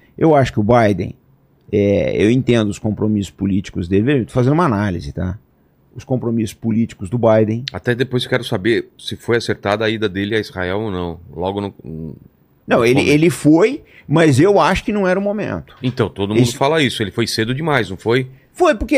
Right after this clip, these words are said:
Speaker 1: ô,
Speaker 2: Ele gastou,
Speaker 1: Rogério
Speaker 2: foi uma cartada final, meio
Speaker 1: Mas não pode, cara.
Speaker 2: Teria que ser lá na frente pra uma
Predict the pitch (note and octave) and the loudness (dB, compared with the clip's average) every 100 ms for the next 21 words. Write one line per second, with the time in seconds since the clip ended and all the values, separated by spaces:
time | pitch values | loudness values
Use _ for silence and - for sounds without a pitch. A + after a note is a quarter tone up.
0 | E3 D3 G#2+ - E3 C3+ G3+ B2 D3 D#3 | 4 2 2 2 4 2 2 2 2 2
1 | - F#3+ - F3+ F#3+ - C#4 F3+ F3 C3 | 0 -2 -2 -2 -2 -4 -4 -2 0 2
2 | A#2 G2+ G2 G#4 G#4 G#4+ G#4 A4+ B4+ F#4+ | 2 0 0 0 0 2 2 2 0 -2
3 | - B2+ G#2+ A#2+ C3+ C3 D#3 D3+ C3 D#3+ | 2 2 4 2 0 0 0 2 2 0
4 | E3+ C#3+ D#3 - E3+ F3+ F3+ F3 C#3 F#2+ | -2 -2 -4 -6 -6 -4 -4 -2 -2 -4